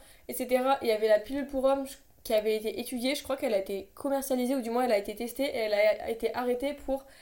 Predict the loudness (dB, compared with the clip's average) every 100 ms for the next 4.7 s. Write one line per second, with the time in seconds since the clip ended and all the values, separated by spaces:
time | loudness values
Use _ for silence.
0 | -20 -6 -4 0 2 4 2 -2 -4 -2
1 | 0 0 0 -2 -4 -8 _ _ _ _
2 | _ -20 -14 -4 -2 0 6 8 8 4
3 | -2 -2 -4 -6 -14 -18 -20 -20 -20 _
4 | -2 -2 0 -2 -4 -4 -12